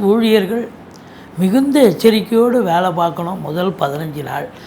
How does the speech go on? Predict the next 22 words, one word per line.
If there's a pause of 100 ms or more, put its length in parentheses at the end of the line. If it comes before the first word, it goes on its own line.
(140)
அடுத்த
பதினஞ்சு
நாள்
அவர் (600)
செவ்வாய்
பகவான்
மேஷத்துக்கு
வந்துடுறார். (400)
ஒண்ணும்
பிரச்சனை
இல்லை. (100)
முதல்
பதினஞ்சு
நாள்
தான்
கொஞ்சம், (500)
கொஞ்சம்
கட்டுக்க-, (420)
மே-,
அதாவது
நிர்வாகத்துக்கு
கட்டுப்பட்டு,